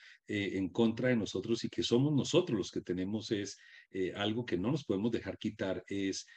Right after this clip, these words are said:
cómo reaccionamos nosotros ante esa gran cantidad de situaciones externas que se están pegando, porque nosotros tenemos esa libertad. Todos, amigos, todos, todos ustedes, todos nosotros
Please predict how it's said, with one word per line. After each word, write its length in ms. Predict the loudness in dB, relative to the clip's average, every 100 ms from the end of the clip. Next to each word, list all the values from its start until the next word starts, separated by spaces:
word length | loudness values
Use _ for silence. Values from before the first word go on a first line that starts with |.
| -20 _ _
cómo 380 | 2 4 6 4
reaccionamos 800 | 2 0 -2 -2 -2 -2 0 0
nosotros 720 | 0 0 -2 -2 -2 -8 -10 _
ante 640 | -6 -4 -4 0 2 2
esa 240 | 0 0 0
gran 280 | 0 -2
cantidad 580 | -2 -4 0 0 2 0
de 360 | -4 0 2 2
situaciones 920 | 2 0 0 -4 -4 -2 -2 -2 -4
externas 800 | -6 -8 2 2 4 0 -2 -8 -16 -20 _
que 120 | 0
se 80 | 0
están 260 | -2 -4 -2
pegando, 340 | 0 0 0
porque 180 | -6 -12 -16 -8
nosotros 460 | -2 0 0 0
tenemos 500 | -2 0 0 -2 -4 -2
esa 340 | 0 0 2
libertad. 500 | 2 2 0 -6 -8 -12 _ -20 -20 _
Todos, 360 | 6 6 6 2
amigos, 440 | 0 2 0 -2
todos, 320 | 0 2 0
todos 200 | 0 0
ustedes, 400 | 0 -2 -2 -2
todos 200 | 2 2
nosotros 500 | 2 2 0 0 -6